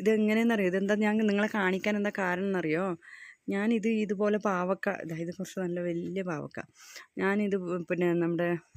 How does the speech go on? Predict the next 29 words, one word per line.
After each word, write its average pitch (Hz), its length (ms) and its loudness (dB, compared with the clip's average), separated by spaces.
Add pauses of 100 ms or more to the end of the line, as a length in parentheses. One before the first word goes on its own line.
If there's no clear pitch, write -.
(320)
തോട്ടത്തിൽ 170 360 0 (880)
ഇതിന് 170 300 0
പോയപ്പം 175 380 2 (400)
തൈ, 170 120 2 (140)
പച്ചക്കറി 180 440 0
തൈകൾ 175 220 4 (140)
വാങ്ങും 147 280 4
ഫാം 160 200 4 (100)
ഓഫീസിൽ. 147 340 -4 (540)
അപ്പോൾ 180 220 -2
അവിടെ 185 180 2 (120)
പോയപ്പം 180 400 4 (440)
അവിടുന്ന് 180 420 0
അവർ 185 180 4 (140)
അവിടെ, 185 260 4
അവിടെ 180 280 4
കൃഷി 190 280 2
ചെയ്ത 180 280 4
പാവക്ക 165 380 2 (540)
അവിടുത്തെ 175 280 0
സ്റ്റാഫ് 170 360 2
അവിടെ 180 240 2
വിൽക്കാൻ 185 400 2
വേണ്ടിയിട്ട് 151 340 2 (880)
കൂട്ടി, 208 240 0 (160)
കൂട്ടി, 165 280 -2
കൂട്ടിയിട്ടിട്ടുണ്ട്. 165 600 2 (460)
അപ്പോൾ 196 180 0
അവർ 208 140 4